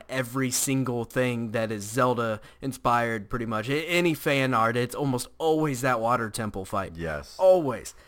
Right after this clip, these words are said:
Speaker 2: Fuck water temples. Uh,
Speaker 1: Yeah.
Speaker 2: the last honorable mention I have is Master Hand.
Speaker 1: Okay. Yeah.
Speaker 2: Uh, and only because
Speaker 1: I've fought that son of a bitch,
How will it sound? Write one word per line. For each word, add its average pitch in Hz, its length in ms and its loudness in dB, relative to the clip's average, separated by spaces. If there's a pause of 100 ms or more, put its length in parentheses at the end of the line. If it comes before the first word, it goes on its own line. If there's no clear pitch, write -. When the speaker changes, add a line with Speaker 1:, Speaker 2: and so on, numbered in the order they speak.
Speaker 2:
Fuck - 240 -2
water 76 200 -6
temples. 73 440 -14 (420)
Uh, 110 480 8
Speaker 1:
Yeah. 110 200 -2
Speaker 2:
the 127 100 -2
last 117 340 2
honorable 107 220 -2
mention 95 260 -8
I 87 40 -8
have 92 120 -6
is 87 200 -10
Master 85 400 -8
Hand. 82 320 -12 (1300)
Speaker 1:
Okay. 214 260 -4 (240)
Yeah. - 240 4
Speaker 2:
Uh, 170 100 2
and 208 120 2
only 262 220 0
because 214 280 0
Speaker 1:
I've 160 80 0
fought 175 300 4
that 190 180 4
son 151 240 4
of - 40 -
a - 20 -
bitch, 127 340 0